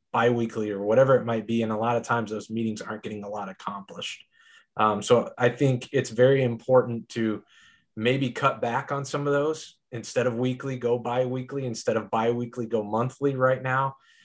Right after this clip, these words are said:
just until we can all get to a point in time where we have a little bit more time and a little bit more, um,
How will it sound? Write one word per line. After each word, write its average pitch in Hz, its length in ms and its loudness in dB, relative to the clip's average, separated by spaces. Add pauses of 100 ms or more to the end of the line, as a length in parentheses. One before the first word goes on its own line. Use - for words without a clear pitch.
(200)
just 143 340 0
until 139 480 -2
we 113 200 -4
can 117 140 -6
all 113 220 0
get 113 260 -6
to 117 140 -2
a 98 60 -2
point 113 380 -4
in 107 60 -10
time 107 280 -2
where 101 80 -2
we 104 100 -2
have 104 160 -2
a 101 40 -4
little 101 260 -4
bit 104 180 -8
more 104 160 -4
time 101 380 -4
and 95 80 -6
a 95 40 -4
little 104 200 -2
bit 101 260 0
more, 101 380 2 (500)
um, 92 480 -4